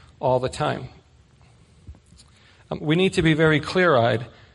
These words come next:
that the words, for example, in Jeremiah twenty-nine eleven, he ma-, plans to prosper you. Well, we think, "That's great, he's gonna prosper me." Keep in mind, God's view of prospering you may not be your view of prospering you. William Lane Craig likes to say that we, we sometimes make the mistake of thinking God's highest priority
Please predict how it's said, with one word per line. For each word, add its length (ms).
that 220
the 100
words, 300
for 100
example, 380
in 80
Jeremiah 340
twenty-nine 320
eleven, 240
he 160
ma-, 220
plans 260
to 100
prosper 600
you. 200
Well, 100
we 80
think, 140
"That's 200
great, 260
he's 120
gonna 180
prosper 440
me." 200
Keep 240
in 160
mind, 300
God's 340
view 240
of 100
prospering 600
you 80
may 180
not 180
be 80
your 200
view 200
of 100
prospering 520
you. 120
William 240
Lane 160
Craig 260
likes 240
to 80
say 220
that 160
we, 160
we 100
sometimes 400
make 140
the 80
mistake 260
of 80
thinking 220
God's 260
highest 340
priority 480